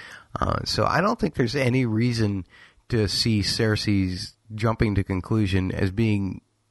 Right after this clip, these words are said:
any more irrational than Cersei can sometimes be. Let me just put it that way. And, and there's another point to look at,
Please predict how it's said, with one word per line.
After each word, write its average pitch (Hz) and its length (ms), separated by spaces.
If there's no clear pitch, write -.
any 117 220
more 95 680
irrational 87 840
than 107 120
Cersei 95 640
can 90 160
sometimes 82 480
be. 90 260
Let - 80
me 82 80
just - 160
put - 140
it - 100
that - 260
way. - 180
And, 131 160
and 139 200
there's 160 200
another 165 340
point 101 360
to 107 100
look 101 240
at, 90 240